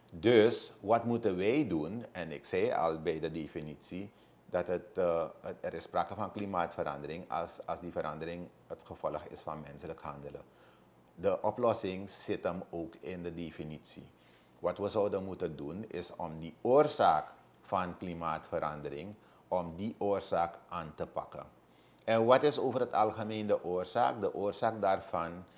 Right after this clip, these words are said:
is het te veel uitstoten van wat men noemt broeikasgassen, zoals C O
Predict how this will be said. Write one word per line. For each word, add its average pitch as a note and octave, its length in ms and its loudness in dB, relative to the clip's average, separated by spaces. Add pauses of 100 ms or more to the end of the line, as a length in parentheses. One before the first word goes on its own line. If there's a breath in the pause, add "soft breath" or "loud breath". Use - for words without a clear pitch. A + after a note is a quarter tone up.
(280 loud breath)
is F#2+ 300 -2
het - 240 -6
te G#2+ 120 4
veel A2 380 2
uitstoten F#2 1040 0 (340 loud breath)
van F2+ 640 2
wat E2+ 240 0
men F2+ 300 -4
noemt F2 260 -4
broeikasgassen, F2+ 1600 0
zoals E2+ 680 0
C F#2+ 140 -2
O F2+ 160 -2